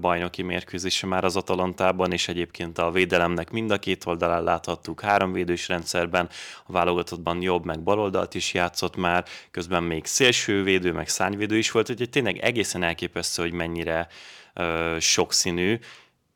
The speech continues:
Érdekes, hogy merre fogja vinni majd a pályafutása őt, milyen posztokra. Szerintem most jelenleg abban a környezetben, ahol van, meg abban a csapatban, ahol van az Atalantában, ott rendben van középhátvédként,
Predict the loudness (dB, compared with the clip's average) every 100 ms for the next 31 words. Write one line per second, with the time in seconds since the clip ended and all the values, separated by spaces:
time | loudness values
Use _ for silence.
0 | 2 4 6 2 0 0 2 4 4 0
1 | -2 -2 -2 -4 -2 -2 0 0 0 0
2 | 0 -2 -2 0 0 -2 -2 -4 -6 -10
3 | -4 0 0 0 -2 -2 -2 -2 -2 -4
4 | 2 4 4 2 -18 -8 -2 0 2 2
5 | 4 4 4 -2 -6 0 2 4 2 0
6 | -2 -2 -4 -2 0 0 -2 -4 -4 -4
7 | -4 -4 -2 -2 0 0 0 -2 -2 -2
8 | -4 -6 -6 -6 -8 -6 -6 -4 -4 -2
9 | -4 -2 -6 -4 -4 -4 -6 -6 -6 -2
10 | 0 0 -2 -4 -4 -2 0 0 -2 -4
11 | 0 0